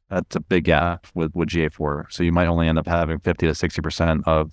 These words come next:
your purchase conversions in G A four just simply because of that. So that's the biggest point, I think, in my opinion. Just to run through this list, we'll share a list with everyone after.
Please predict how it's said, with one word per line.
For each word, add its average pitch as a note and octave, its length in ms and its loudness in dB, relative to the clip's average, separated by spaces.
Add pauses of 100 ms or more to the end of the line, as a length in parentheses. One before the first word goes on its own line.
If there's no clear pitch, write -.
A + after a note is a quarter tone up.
your D#2+ 240 0
purchase D#2+ 420 -6
conversions D#2 400 -2
in D#2 100 -2
G E2 140 0
A D#2 60 0
four G#2 360 2
just E2+ 200 -4
simply D#2+ 220 -2
because - 260 -6
of - 60 -10
that. - 160 -4 (200)
So E2+ 280 0 (440)
that's G#2+ 300 2
the A2+ 100 2
biggest G2+ 280 4
point, G2+ 280 4
I G2 80 0
think, F#2 160 0
in F2 80 0
my F2+ 100 4
opinion. F2+ 600 0 (320)
Just A2+ 160 -4
to G#2+ 80 0
run G2 240 4
through G#2 140 4
this F#2 180 0
list, F#2 260 2
we'll G2 220 0
share F2+ 240 0
a E2+ 40 0
list F2 240 -2
with F2 140 0
everyone E2+ 260 2
after. E2 560 0